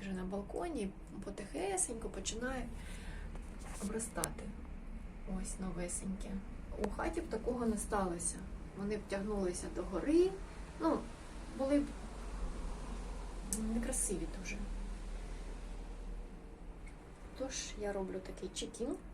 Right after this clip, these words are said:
<laughs> Ділюся з вами. На балконі у мене зараз, е, де мій градусник?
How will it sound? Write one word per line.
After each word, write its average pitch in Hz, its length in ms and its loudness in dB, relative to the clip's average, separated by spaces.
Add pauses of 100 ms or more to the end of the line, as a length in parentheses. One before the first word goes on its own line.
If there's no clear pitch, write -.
<laughs> 233 60 0 (1000)
Ділюся 190 440 -2
з 269 80 -2
вами. 311 240 2 (1700)
На 226 120 4
балконі 240 520 8
у 226 120 6
мене 233 440 4
зараз, 214 800 2 (400)
е, 202 360 -6 (920)
де 202 100 -4
мій 196 240 -4
градусник? 208 560 -4